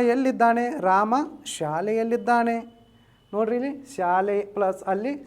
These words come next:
ಶಾಲೆಯಲ್ಲಿದ್ದಾನ ಅಂತೇಳಿ ಅಲ್ಲಿ ಅಂತಕ್ಕಂದ್ರೆ ಇರುವಿಕೆ ಬಗ್ಗೆ, ಅಸ್ತಿತ್ವದ ಬಗ್ಗೆ ಹೇಳುತ್ತೆ.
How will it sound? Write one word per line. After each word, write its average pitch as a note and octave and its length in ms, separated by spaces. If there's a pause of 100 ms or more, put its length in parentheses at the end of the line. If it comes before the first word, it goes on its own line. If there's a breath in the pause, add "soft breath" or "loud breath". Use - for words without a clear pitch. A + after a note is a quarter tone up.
ಶಾಲೆಯಲ್ಲಿದ್ದಾನ A#3 800 (680 soft breath)
ಅಂತೇಳಿ F3+ 640
ಅಲ್ಲಿ G#3+ 280
ಅಂತಕ್ಕಂದ್ರೆ F#3+ 500
ಇರುವಿಕೆ A#3+ 640
ಬಗ್ಗೆ, D3+ 280
ಅಸ್ತಿತ್ವದ F#3+ 600
ಬಗ್ಗೆ E3+ 260
ಹೇಳುತ್ತೆ. C#3 380